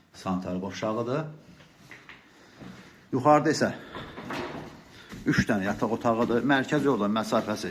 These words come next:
yüz metr məsafədə yerləşir. Pilləkənimiz də tamamlama işləri görüləcək, onu da xatırladım sizə. Mərtəbə arası manat betondur. Buradan balkon hissəsidir. Həyət yan sahəsini bir daha mən sizə göstərdim. Bax, belə bir həyət yan sahəsi var. Genişdir həyət yan sahəsi.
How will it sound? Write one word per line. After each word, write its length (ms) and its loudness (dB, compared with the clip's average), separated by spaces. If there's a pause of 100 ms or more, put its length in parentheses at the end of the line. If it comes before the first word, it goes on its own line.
yüz 240 0
metr 220 -4 (240)
məsafədə 480 -2
yerləşir. 420 0 (320)
Pilləkənimiz 480 2
də 140 -2
tamamlama 480 0
işləri 320 -4
görüləcək, 500 -2
onu 220 -4
da 80 -12
xatırladım 500 -8
sizə. 220 0 (720)
Mərtəbə 400 2
arası 240 -2
manat 320 0
betondur. 640 0 (1000)
Buradan 360 -2
balkon 380 0
hissəsidir. 580 -2 (380)
Həyət 260 -2
yan 160 -4
sahəsini 380 -6
bir 100 -4
daha 160 -6
mən 220 -8
sizə 180 -10
göstərdim. 400 -12
Bax, 220 -12
belə 180 -10
bir 140 -12
həyət 260 -14
yan 140 -14
sahəsi 360 -14
var. 220 -6
Genişdir 380 -10
həyət 160 -18
yan 100 -12
sahəsi. 400 -8